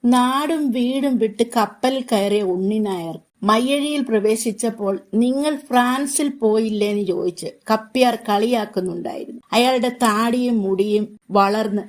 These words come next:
കണ്ണുകൾ കുഴിഞ്ഞ് നടക്കാൻ പോലും ശേഷിയില്ലാതായി തീർന്നു. പിറ്റേ ദിവസം കുഞ്ചക്കനും തുടർന്ന് കുഞ്ഞാണനും ആശാരി രാമനും മയ്യഴിയുടെ മക്കളെല്ലാം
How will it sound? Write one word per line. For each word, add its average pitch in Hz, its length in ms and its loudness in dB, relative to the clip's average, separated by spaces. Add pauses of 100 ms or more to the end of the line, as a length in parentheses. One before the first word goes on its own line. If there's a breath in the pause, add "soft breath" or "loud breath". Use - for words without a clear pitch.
(180)
കണ്ണുകൾ 254 460 4
കുഴിഞ്ഞ് 214 580 -2 (240)
നടക്കാൻ 226 640 2
പോലും 196 360 0
ശേഷിയില്ലാതായി 175 1080 -2
തീർന്നു. 170 380 -10 (300)
പിറ്റേ 294 400 0
ദിവസം 247 460 0
കുഞ്ചക്കനും 226 840 -2 (220)
തുടർന്ന് 226 340 2
കുഞ്ഞാണനും 226 880 -2 (540)
ആശാരി 247 640 2
രാമനും 208 580 0 (220)
മയ്യഴിയുടെ 220 760 2
മക്കളെല്ലാം 202 800 -2